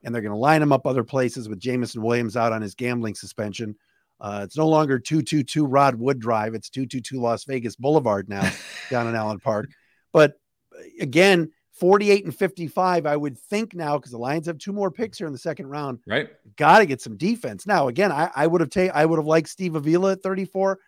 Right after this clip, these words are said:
Speaker 1: I would have liked O'Cyrus Torrence, a couple of guards you can slide right in. But they, they seem to maybe love Laporta, and I get it in the passing game, but I'm a little bit surprised they took a guy that needs some work on his blocking. That's a Dan Campbell, former tight end. Uh, but maybe Dan Campbell will work with him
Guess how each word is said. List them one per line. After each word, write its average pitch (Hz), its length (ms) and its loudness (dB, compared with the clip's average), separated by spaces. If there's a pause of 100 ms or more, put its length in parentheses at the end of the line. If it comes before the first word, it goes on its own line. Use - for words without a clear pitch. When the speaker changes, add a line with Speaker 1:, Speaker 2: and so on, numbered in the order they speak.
(260)
Speaker 1:
I - 60 -10
would 139 100 -2
have 135 100 -2
liked 151 200 2
O'Cyrus 151 480 0
Torrence, 185 380 0
a - 40 -20
couple 131 220 -12
of 98 80 -14
guards 165 400 6
you 160 80 -14
can 120 120 -10
slide 156 400 -2
right 160 200 2
in. 185 240 -4 (540)
But 98 160 -14
they, 127 140 -2
they 156 220 -4
seem 175 300 -2
to 185 60 0
maybe 175 280 2
love 170 260 6
Laporta, 185 640 0
and 151 140 -6 (440)
I 127 80 -10
get 143 200 4
it 220 60 2
in 208 60 -4
the 170 60 -4
passing 202 500 0
game, 151 240 -2
but 147 100 0
I'm 147 80 -2
a 147 40 -4
little 190 200 -6
bit 339 140 -10
surprised 220 440 2
they 175 120 -2
took 185 180 -10
a 196 60 -6
guy 180 260 4
that 170 240 0
needs 165 240 -4
some 180 140 -6
work 180 260 2
on 175 100 0
his 143 120 -4
blocking. 135 520 -2
That's 135 180 -10
a 139 40 -8
Dan 143 360 -4
Campbell, 160 480 -2 (300)
former 180 240 4
tight 160 360 2
end. 151 300 0 (500)
Uh, 123 160 -6
but 127 100 -8
maybe 135 260 -2
Dan 135 220 -2
Campbell 147 360 2
will 135 60 2
work 156 200 4
with 165 100 -2
him 170 240 -2